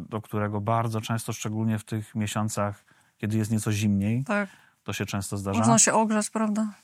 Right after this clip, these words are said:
Speaker 1: Tam jest stała
Speaker 2: Pooglądać.
Speaker 1: temperatura, tak, i bez względu na pogodę jest fantastycznie, więc tych atrakcji jest sporo i my też pamiętajmy, że od wielu, wielu lat, e, plot powstał w dwa tysiące trzecim roku i już na samym początku został założony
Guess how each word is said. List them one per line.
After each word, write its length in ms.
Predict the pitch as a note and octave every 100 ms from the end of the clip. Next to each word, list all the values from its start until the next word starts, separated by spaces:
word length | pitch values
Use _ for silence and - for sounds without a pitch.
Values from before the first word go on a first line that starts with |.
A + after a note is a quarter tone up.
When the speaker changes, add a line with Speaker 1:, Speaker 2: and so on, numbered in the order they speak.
| _ _ - C3
Speaker 1:
Tam 180 | C3+
jest 100 | G#3 G#3
stała 120 | -
Speaker 2:
Pooglądać. 240 | A#2+ A2
Speaker 1:
temperatura, 680 | A#2+ B2 A#2+ A#2 B2+ A#2+ A2+
tak, 440 | - A2+ G#2+ G2+ -
i 280 | A2+ A2
bez 160 | A#2+ A#2+
względu 300 | B2 A2+ A2+
na 120 | A2
pogodę 400 | G#2+ G#2+ A2+ G#2
jest 200 | G#2 -
fantastycznie, 880 | - G#2 A2 - G#2+ - A2+ A#2+ -
więc 400 | A#2+ B2+ B2+ -
tych 380 | - D3 - -
atrakcji 460 | B2+ C#3 C#3 - B2
jest 140 | A#2
sporo 360 | - A2 A#2+ D3
i 140 | B2+
my 120 | B2+
też 200 | A#2+ D3
pamiętajmy, 680 | - A2+ A2+ A2+ G#2+ A#2 B2+
że 300 | A#2 A2+ A#2 - - - - - - - -
od 140 | A2+
wielu, 220 | A#2 C#3+
wielu 220 | C#3 C3 B2
lat, 420 | A#2+ G#2 - - G#2+ G#2+
e, 40 |
plot 480 | G#2 - A#2+ B2 - -
powstał 320 | C3 A#2+ B2+
w 20 | A#2
dwa 140 | A#2+
tysiące 440 | A#2+ A#2 A#2 A2+
trzecim 340 | G#2+ C3 A#2+ A#2+
roku 340 | B2+ B2+ A#2
i 120 | - A2
już 200 | A2+ G#2+
na 100 | A2
samym 280 | C#3 C3+
początku 520 | A#2+ A#2 C3+ C3+ - A#2
został 280 | A#2 B2 A#2
założony 640 | A#2 A2 A2 B2 A#2+ A#2